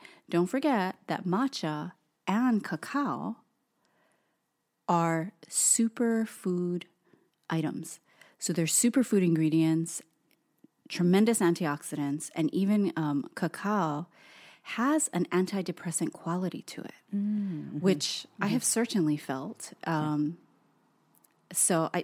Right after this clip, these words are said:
Speaker 1: it, it's all good stuff.
Speaker 2: Yeah, it makes you feel good.
Speaker 1: Yeah.
Speaker 2: It does.
Speaker 1: It does.
Speaker 2: Well, that was fun. Next, we'll talk about The Notebook, a relationship habit. The Notebook, a
Speaker 1: Oh my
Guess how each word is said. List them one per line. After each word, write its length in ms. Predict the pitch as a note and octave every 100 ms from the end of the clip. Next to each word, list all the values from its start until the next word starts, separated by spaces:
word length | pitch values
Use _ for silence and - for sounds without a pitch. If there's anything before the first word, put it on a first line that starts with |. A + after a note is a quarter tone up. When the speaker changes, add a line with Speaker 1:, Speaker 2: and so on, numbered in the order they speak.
| -
Speaker 1:
it, 140 | F#3 _ _ _ _
it's 160 | - -
all 120 | G3+
good 240 | F3+ F3+ -
stuff. 520 | - - - - - -
Speaker 2:
Yeah, 160 | E3+ C3+
it 60 |
makes 180 | F#3 -
you 60 | B3+
feel 180 | G#3
good. 220 | D#3+ D#3 - -
Speaker 1:
Yeah. 320 | G3+ C4 F#3 - -
Speaker 2:
It 100 | D3+
does. 220 | A#2 A2+
Speaker 1:
It 80 | F3
does. 260 | D#3 - - _ -
Speaker 2:
Well, 140 | D#3+
that 120 | D3 C4+
was 120 | F4+
fun. 300 | A3 G3+ D4 _ _ _ _ _ _ -
Next, 540 | E3+ D#4 - - - - _
we'll 140 | - G#3
talk 260 | D3+ C3
about 380 | G3+ E3 D3 B3 _ _ _ _
The 140 | - C4
Notebook, 600 | D4+ C#4 - G2+ - - _ _ -
a 60 |
relationship 760 | F#3 B3 A#3 G#3 F3 D#3 D#3+ E3 _ _
habit. 460 | - B2 - - - _ - _ _ _ _ _ _ _ _ _ _ _ _ _ _ _ - _ _ -
The 200 | F3 F3
Notebook, 840 | D#3 D3 C#3 - D3 B2 - - - - _
a 60 |
Speaker 1:
Oh 20 |
my 40 | -